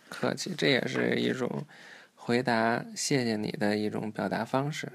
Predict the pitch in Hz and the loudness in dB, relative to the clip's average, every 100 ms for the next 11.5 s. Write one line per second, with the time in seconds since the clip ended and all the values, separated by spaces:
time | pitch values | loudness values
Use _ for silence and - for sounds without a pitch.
0 | - - _ _ _ _ _ _ - _ | -16 -20 _ _ _ _ _ _ -20 _
1 | - - - - - - - 113 117 - | -20 -20 -16 -14 -14 -14 -4 0 4 6
2 | 196 185 151 143 143 143 151 117 113 185 | 8 8 6 6 2 4 6 8 8 4
3 | - _ _ - 131 117 - - 92 - | -4 _ _ 0 2 2 2 0 0 -2
4 | - _ _ _ - - - - 196 226 | -8 _ _ _ -2 0 2 8 10 10
5 | - - - 98 101 - - - - 107 | 8 4 0 4 6 6 4 -2 0 2
6 | 104 - - - - 113 127 131 120 160 | 2 0 -16 -12 0 6 8 8 8 8
7 | 175 160 127 123 156 - 208 220 220 _ | 8 8 8 6 6 8 8 6 0 _
8 | _ _ _ - - - - 117 - - | _ _ _ -16 -8 -6 0 2 4 8
9 | 113 107 - - - - 147 143 - 165 | 8 6 2 -16 -10 4 6 6 2 0
10 | 147 160 185 165 151 147 139 127 120 135 | 4 6 6 6 6 6 6 6 6 6
11 | 147 165 165 156 147 | 6 8 8 4 4